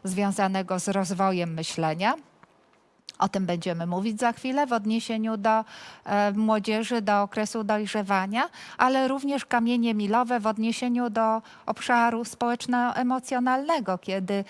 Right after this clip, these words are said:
na przykład dziecko w okresie przedszkolnym uczy się tak zwanej niezależności emocjonalnej, a, która przejawia się w tym, że dziecko jest w stanie zostać samo w przedszkolu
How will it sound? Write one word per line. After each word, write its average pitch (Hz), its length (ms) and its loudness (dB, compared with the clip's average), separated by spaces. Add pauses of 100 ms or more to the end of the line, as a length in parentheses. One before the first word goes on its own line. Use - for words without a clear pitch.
(280)
na 220 260 4
przykład 196 580 -2
dziecko 214 460 -2
w 196 100 -2
okresie 208 560 -2
przedszkolnym 202 840 0 (280)
uczy 233 260 -4
się 226 240 -2
tak 214 260 0
zwanej 220 460 2
niezależności 226 1080 0
emocjonalnej, 190 960 0 (380)
a, 208 220 4
która 240 420 0
przejawia 233 600 0
się 220 260 -2
w - 120 -14
tym, 190 320 0
że 226 160 -2
dziecko 208 380 -2
jest 247 320 -4
w - 40 -10
stanie 196 400 0
zostać 196 400 -4
samo 170 380 -2
w - 80 -20
przedszkolu 277 680 -4